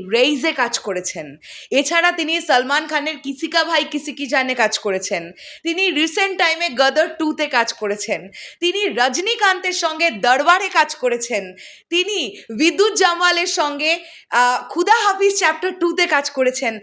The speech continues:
আরও অনেক, অনেক, অনেক আর্টিস্টের সঙ্গে তিনি কাজ করেছেন। তিনি শুধুমাত্র,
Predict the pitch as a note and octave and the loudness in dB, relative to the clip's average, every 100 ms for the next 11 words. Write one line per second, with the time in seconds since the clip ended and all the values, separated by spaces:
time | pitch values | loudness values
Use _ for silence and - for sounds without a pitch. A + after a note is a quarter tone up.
0 | - - - B3+ D4 E4 - B3+ C#4 D#4+ | -16 -10 -2 0 0 -2 0 0 2 0
1 | E4+ - B3+ C#4 D#4+ D#4+ - A#3+ D4 D4 | -4 2 4 4 -2 -8 0 4 6 4
2 | F4 F4+ - C4+ D4 D#4 D#4 - - - | 2 0 0 2 2 -2 -4 -2 -2 2
3 | C#4 C#4 C#4+ C#4+ C4+ C#4 C#4 C4 C4 - | 0 0 -4 -6 -8 -4 0 2 2 0
4 | C4+ C4 C4+ - D4 D4+ D#4 C#4 G#3 - | 2 4 2 0 2 4 6 2 -4 -16
5 | _ _ _ _ _ _ E4 F4 G4 F#4+ | _ _ _ _ _ _ -4 0 0 -2
6 | - D4 F4+ B4 B4 F#4 - - | -4 0 6 6 6 4 2 -6